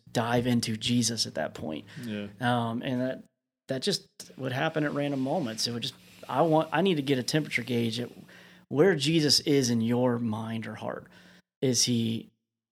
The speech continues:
Speaker 1: real? Is he not? What is he?
Speaker 2: Mm-hmm.
Speaker 1: And then I know how to approach you. Are you an asleep Christian? Are you an on fire Christian? Are you not a Christian? Are you a secularist? Are you ag-, like, agnostic?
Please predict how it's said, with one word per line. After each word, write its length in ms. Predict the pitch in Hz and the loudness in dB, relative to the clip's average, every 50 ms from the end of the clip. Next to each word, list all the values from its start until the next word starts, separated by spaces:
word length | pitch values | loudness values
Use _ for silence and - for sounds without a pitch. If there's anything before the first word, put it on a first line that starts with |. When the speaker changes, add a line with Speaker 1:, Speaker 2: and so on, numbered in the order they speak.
| _ _ _ | _ _ _
Speaker 1:
real? 420 | - 120 139 165 180 175 175 180 - | -4 -2 0 2 4 4 2 2 0
Is 140 | - 117 101 | -2 -4 -6
he 100 | 104 107 | -6 -6
not? 480 | 113 127 147 156 151 151 - - - - _ - - - - - | -6 -4 -2 -2 -2 -2 -4 -6 -10 -18 _ -20 -20 -20 -20 -12
What 180 | - 127 127 120 | -8 -6 -4 -2
is 160 | 120 110 104 | -2 -4 -4
he? 200 | - - - - - _ _ _ - | -6 -8 -10 -12 -16 _ _ _ -10
Speaker 2:
Mm-hmm. 260 | 135 135 120 139 156 165 160 - _ | -10 -8 -6 -6 -6 -8 -8 -8 _
Speaker 1:
And 120 | 127 120 120 | -2 0 2
then 100 | 139 170 | 4 4
I 80 | 165 | 4
know 140 | 139 139 127 | 4 2 2
how 120 | 120 123 | 0 0
to 180 | 120 120 117 110 - - _ _ | 0 0 -2 -4 -8 -16 _ _
approach 440 | - 123 - - 117 117 110 - - | -14 -12 -8 -6 -6 -6 -4 -6 -8
you. 200 | - 50 50 - - - - - - - - - _ - | -8 -8 -10 -12 -14 -16 -20 -20 -20 -20 -20 -18 _ -6
Are 120 | 113 113 | -4 -2
you 200 | 110 113 117 120 | -2 0 0 0
an 80 | 117 113 | 0 2
asleep 360 | 113 - - 135 131 131 - | 2 2 2 0 -2 -4 -2
Christian? 520 | - - 151 147 - - 160 156 160 151 - - | -2 0 0 0 0 -2 -2 -2 -2 -2 -2 -4
Are 80 | 120 | -4
you 120 | 113 113 107 | -2 -2 -2
an 80 | 101 | -4
on 120 | 101 98 98 | -6 -8 -6
fire 320 | - - 143 151 151 143 | -4 -2 0 0 0 0
Christian? 560 | 147 - 151 147 - - 156 151 151 156 151 - - - - - - _ - - - | -2 -4 -6 -6 -4 -2 0 0 0 -2 -4 -8 -16 -20 -20 -20 -20 _ -20 -12 -8
Are 200 | 113 113 113 110 | -6 -4 -4 -4
you 280 | 110 107 107 107 104 104 | -4 -6 -6 -8 -8 -6
not 240 | 104 110 135 170 165 | -4 0 2 2 2
a 60 | 160 | 0
Christian? 580 | - - 156 151 - - 156 156 156 156 151 - - | 0 -2 -2 -2 -2 -2 -2 0 0 -2 -4 -6 -6
Are 100 | 113 107 | -8 -6
you 120 | 107 104 | -6 -6
a 40 | - | -4
secularist? 800 | - - - - 151 151 - 135 147 147 147 147 147 - - - - | -2 -2 -2 -2 -4 -4 -4 -4 -2 -2 0 -2 -2 -4 -6 -8 -10
Are 120 | 110 110 | -10 -10
you 340 | 107 104 110 107 110 110 - - | -8 -8 -8 -8 -8 -8 -8 -8
ag-, 240 | - 120 120 120 - | -6 -6 -6 -8 -8
like, 220 | - 120 117 110 - | -10 -10 -10 -10 -10
agnostic? 800 | 113 117 113 117 123 143 165 151 - - 165 160 156 - - | -10 -10 -8 -8 -6 -4 -4 -4 -2 0 -2 -2 -2 -4 -10